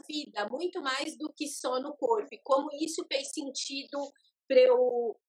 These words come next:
lidar com as minhas emoções e lidar com tudo que tava acontecendo, ou liga-, lidar com uma pandemia. Então, a gente começa a correlacionar e entender que, é, através de, dessa proposta de movimento, a gente consegue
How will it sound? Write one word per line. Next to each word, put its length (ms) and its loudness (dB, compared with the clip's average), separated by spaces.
lidar 400 4
com 160 -4
as 160 -2
minhas 240 -6
emoções 840 -2
e 80 -6
lidar 420 0
com 360 -4
tudo 200 -4
que 100 -14
tava 160 -2
acontecendo, 800 0
ou 80 8
liga-, 320 0
lidar 360 0
com 80 -8
uma 140 -4
pandemia. 720 -2
Então, 180 -2
a 40 -2
gente 200 -8
começa 340 -4
a 100 -10
correlacionar 640 2
e 40 -6
entender 520 0
que, 360 -8
é, 440 2
através 880 2
de, 460 -10
dessa 300 0
proposta 480 -4
de 80 -10
movimento, 440 -6
a 60 -6
gente 200 -12
consegue 600 -4